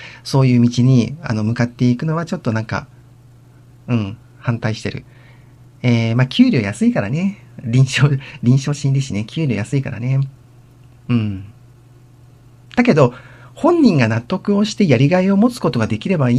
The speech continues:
いのかなって思ったりもしてる。なんでかというと、あの、これが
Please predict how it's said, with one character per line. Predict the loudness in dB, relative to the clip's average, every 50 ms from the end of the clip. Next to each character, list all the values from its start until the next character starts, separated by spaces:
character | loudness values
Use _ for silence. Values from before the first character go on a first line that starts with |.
| 2
い | 2 0
の | 0 -2
か | -4 -4 -4
な | -2 -2 -2
っ | -4
て | -4 -4
思 | -4 -2 -2
っ | -2
た | -2 -4
り | -4
も | -4 -6
し | -6
て | -4
る。 | -6 -6 -8 -10 -20 -20 -20 -20 -20 -20 -12 -4
な | 0 2 2
ん | 4
で | 4 2
か | 0
と | 0 -2
い | -4
う | -4
と、 | 0 0 2 2 2 0 -2 -4 -4
あ | -4 -2
の、 | -2 -2 -2 -4 -4
こ | 0 2 2
れ | 4
が | 4 2 0